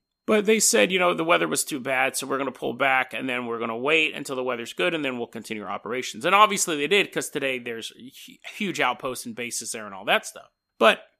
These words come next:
the, the conspiracy theory was this. We showed up, and they were met with resistance. They were met with Nazis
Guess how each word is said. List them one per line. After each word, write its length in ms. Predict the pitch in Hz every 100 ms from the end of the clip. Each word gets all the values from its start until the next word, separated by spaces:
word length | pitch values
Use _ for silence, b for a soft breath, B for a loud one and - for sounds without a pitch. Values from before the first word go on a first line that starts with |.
| _ _
the, 440 | 165 180 170 180 170
the 80 |
conspiracy 600 | 180 - 214 269 277 - 208
theory 300 | 190 165 143
was 260 | 123 120
this. 480 | 117 101 - - - _ _
We 200 | - 170
showed 380 | 240 - 262 208
up, 220 | 113 - _ -
and 460 | 165 113 92 85 _ _ _ -
they 200 | 156 160
were 160 | 151
met 260 | 160 175 165
with 320 | 143 113 -
resistance. 1080 | - 147 127 135 - - 65 - - - - _ _
They 160 | - 143
were 100 | 156
met 220 | 156 160
with 200 | 147 139
Nazis 1000 | 127 135 156 170 - 214 202 220 - -